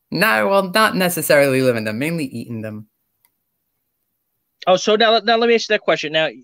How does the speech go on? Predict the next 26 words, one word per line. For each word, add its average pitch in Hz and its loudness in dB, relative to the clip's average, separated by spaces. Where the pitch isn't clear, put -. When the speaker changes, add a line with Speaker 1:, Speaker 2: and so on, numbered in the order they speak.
Speaker 2:
so 185 0
how, 190 -2
'cause 190 -4
it's 196 -4
still, 240 2
uh, - -18
going 190 2
on 156 0
today. 175 0
Today's 190 2
the 170 -2
last 151 0
day, 143 0
no? 120 -8
Speaker 1:
No, 127 -2
today's 127 0
not 123 -4
the 117 -6
last 107 -6
day. 104 -14
Speaker 2:
Okay. 143 0
Speaker 1:
Tomorrow 139 0
and 120 -6
then 120 0
Speaker 2:
Mm-hmm. 135 -14
Speaker 1:
Friday. 117 -4